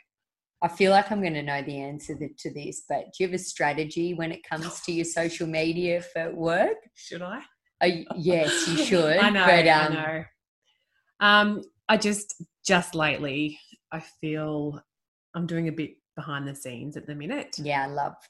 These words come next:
Speaker 1: I love behind the scenes
Speaker 2: Yes.
Speaker 1: glimpses.
Speaker 2: So, um, I'm not very disciplined with my strategy.
Speaker 1: Yeah.
Speaker 2: Um, yeah, God, that's a hard question.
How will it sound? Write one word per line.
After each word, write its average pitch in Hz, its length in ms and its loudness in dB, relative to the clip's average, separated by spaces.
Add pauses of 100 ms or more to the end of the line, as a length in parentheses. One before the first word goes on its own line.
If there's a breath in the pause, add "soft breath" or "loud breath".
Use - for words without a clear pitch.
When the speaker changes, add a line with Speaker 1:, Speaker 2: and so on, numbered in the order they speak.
Speaker 1:
I 170 60 -12
love 165 240 -8 (100)
behind 156 380 -10
the 143 40 -14
scenes 196 100 -2
Speaker 2:
Yes. 143 380 -4
Speaker 1:
glimpses. 160 840 -8 (640)
Speaker 2:
So, 175 880 2 (240)
um, 151 560 -6 (320)
I'm 165 160 -2
not - 260 -6
very 156 160 -6
disciplined 151 520 -10
with 147 120 -8
my 147 140 -8
strategy. 165 720 -8 (340)
Speaker 1:
Yeah. 196 140 -20 (320)
Speaker 2:
Um, 139 560 -10 (1200)
yeah, 156 140 -16 (340 loud breath)
God, - 180 -20
that's 170 160 -20
a 147 40 -20
hard 139 240 -16
question. 139 460 -20